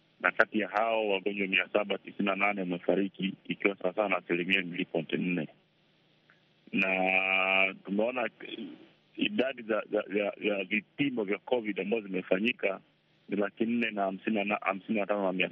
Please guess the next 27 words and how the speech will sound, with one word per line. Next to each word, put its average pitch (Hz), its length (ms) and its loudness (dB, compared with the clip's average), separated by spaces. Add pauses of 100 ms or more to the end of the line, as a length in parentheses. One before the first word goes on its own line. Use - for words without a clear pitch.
saba 98 280 2
sabini 92 220 0
na 90 100 0 (120)
sita. 85 320 -4 (680)
Na 92 100 4
katika 104 300 0
hizo 107 200 0
walikuta 95 580 0
asilimia 95 520 -2
saba 101 220 -2
point 95 240 -4
nne 101 440 0
ndio 90 280 0
imekuwa, 92 560 -2
imekuwa 95 420 0
reported 92 500 -4
kuwa 101 180 2
ni, 95 360 -2
ni, 95 280 2
kwamba 95 260 0
ni, 90 180 -6
ni, 92 200 -2
ni - 80 -2
positive, - 520 0
yani, 95 180 0
na 85 80 -2
corona. 78 480 0